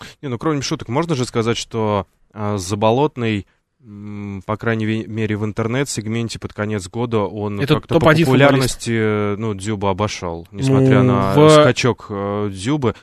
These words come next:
Speaker 1: Но это во внешнем мире все-таки, да, Дзюба популяризирован так,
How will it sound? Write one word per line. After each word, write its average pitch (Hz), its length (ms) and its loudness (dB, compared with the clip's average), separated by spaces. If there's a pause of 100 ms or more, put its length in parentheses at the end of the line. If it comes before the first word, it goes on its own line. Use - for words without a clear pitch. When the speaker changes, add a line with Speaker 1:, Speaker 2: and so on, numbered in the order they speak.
Speaker 1:
Но 135 100 0
это 151 120 0
во 160 140 6
внешнем 165 400 0
мире 101 220 0
все-таки, - 360 -10
да, 113 200 -2
Дзюба 90 400 -6
популяризирован 87 840 -6
так, 78 200 -18